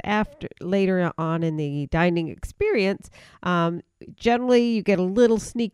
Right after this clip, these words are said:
peek of something when you first enter that you know it's gonna be an exciting, fun experience.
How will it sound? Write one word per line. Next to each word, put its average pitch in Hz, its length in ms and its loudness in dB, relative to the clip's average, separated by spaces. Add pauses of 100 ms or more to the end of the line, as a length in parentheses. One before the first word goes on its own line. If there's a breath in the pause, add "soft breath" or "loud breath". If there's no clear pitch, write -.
peek - 240 0
of 202 80 0
something 190 400 -2
when 180 120 -2
you 170 120 -2
first 170 360 -4 (140)
enter 170 640 -2
that 160 180 -8
you 156 140 -6
know 160 320 0
it's - 220 -6
gonna 151 220 -8
be 160 200 -6
an 147 80 -8
exciting, 147 720 -6 (260)
fun 151 360 -4
experience. 151 1000 -8